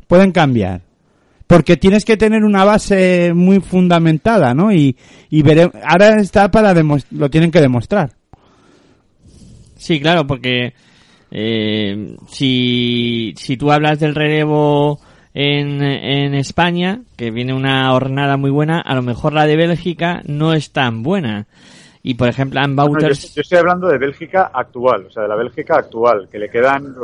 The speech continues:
Speaker 3: que hay jugadoras de veintidós añitos, veintitrés, veinticuatro.
Speaker 1: Bueno,
Speaker 3: Yo
Speaker 1: bueno.
Speaker 3: estoy hablando de esta Bélgica. Esta Bélgica es la que va a competir contra esa hornada que, de, que estoy diciendo yo de Leticia Romero,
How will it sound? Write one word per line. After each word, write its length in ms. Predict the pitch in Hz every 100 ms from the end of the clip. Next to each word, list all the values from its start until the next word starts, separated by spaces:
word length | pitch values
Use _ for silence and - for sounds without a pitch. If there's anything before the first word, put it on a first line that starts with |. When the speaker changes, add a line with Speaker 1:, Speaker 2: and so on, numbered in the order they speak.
| 113 -
Speaker 3:
que 120 | 135
hay 140 | 131 131
jugadoras 480 | 139 131 123 143
de 80 | 117
veintidós 400 | 110 107 107 104
añitos, 420 | 113 165 170 160 120
veintitrés, 540 | 110 113 147 160 156
veinticuatro. 760 | 120 110 117 156 156 - 160 - -
Speaker 1:
Bueno, 200 | 165 123
Speaker 3:
Yo 20 |
Speaker 1:
bueno. 100 | 127 131
Speaker 3:
estoy 140 | 151
hablando 220 | 147 170
de 320 | 170 - _ 156
esta 160 | 156
Bélgica. 400 | 139 139 110 107
Esta 160 | 107 139
Bélgica 320 | 156 156 156
es 60 | 156
la 80 | 135
que 140 | 113
va 100 | 120
a 40 | 143
competir 560 | 151 135 131 160 170
contra 560 | - 135 147 151 165 180
esa 280 | 135 120 143
hornada 320 | 139 143 147
que, 100 | 151
de, 240 | 120 113 110
que 120 | 110
estoy 180 | - 120
diciendo 360 | 123 127 123
yo 280 | 120 131 147
de 420 | 120 117 131 143
Leticia 380 | 117 104 123 113
Romero, 840 | 110 123 143 147 143 143 143 147